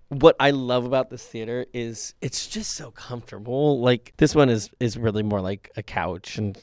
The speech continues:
you know, it's obviously huge and you feel like you're in a theater, but it's very cozy, comfortable, and kind of place you would wanna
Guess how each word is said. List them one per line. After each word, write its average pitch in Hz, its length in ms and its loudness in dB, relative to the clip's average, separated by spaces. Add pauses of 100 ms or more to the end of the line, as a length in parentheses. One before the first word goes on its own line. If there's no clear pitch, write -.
(120)
you 117 180 0
know, 104 140 0
it's 104 100 -2
obviously 113 360 2
huge 120 360 0
and 110 100 0
you 107 80 -2
feel 135 200 4
like 139 160 4
you're 147 80 6
in 143 80 4
a 139 40 4
theater, 143 400 4
but 113 360 -12
it's - 180 -14
very 110 220 -2
cozy, 101 380 -4
comfortable, 98 520 -8
and 90 160 -10 (600)
kind 123 120 0
of 110 60 -2
place - 180 -2
you 120 40 -4
would 113 60 -4
wanna 113 220 -2